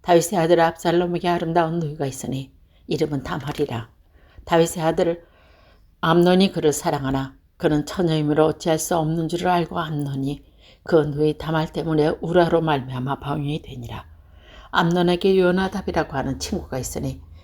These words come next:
그는 다윗의 형 시므아의 아들이요 심히 강교한 자라. 그가 암논에게 이르되, "왕자여, 당신은 어찌하여 나날이 이렇게 발해져 가느냐? 내게 말해주지 아니하겠느냐?" 하니 암논이 말하되,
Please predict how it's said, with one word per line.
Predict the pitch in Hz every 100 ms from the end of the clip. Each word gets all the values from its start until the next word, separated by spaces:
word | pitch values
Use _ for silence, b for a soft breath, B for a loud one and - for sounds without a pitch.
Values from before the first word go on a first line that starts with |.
| b
그는 | - 156 143
다윗의 | 175 151 156 156 143
형 | 160
시므아의 | 135 - 185 147 139 147
아들이요 | 165 208 - 156 151
심히 | - 175 160 160 165
강교한 | - 175 151 160 160 156
자라. | 110 110 - - b b b b
그가 | - 180 175
암논에게 | 175 175 170 160 165
이르되, | 143 143 131 131 b b -
"왕자여, | 156 143 165 143 147 170 - b b -
당신은 | 170 147 190 180
어찌하여 | 160 - 175 175
나날이 | 175 165 170 165
이렇게 | 151 - 151
발해져 | - 170 151 143 139
가느냐? | - 131 123 131 - - b b b
내게 | 165 143 147
말해주지 | 147 151 147 170 - 175 -
아니하겠느냐?" | 185 160 170 180 170 120 208 - B B B B
하니 | 180 151
암논이 | 139 147 147 143 147
말하되, | 156 156 131 117 120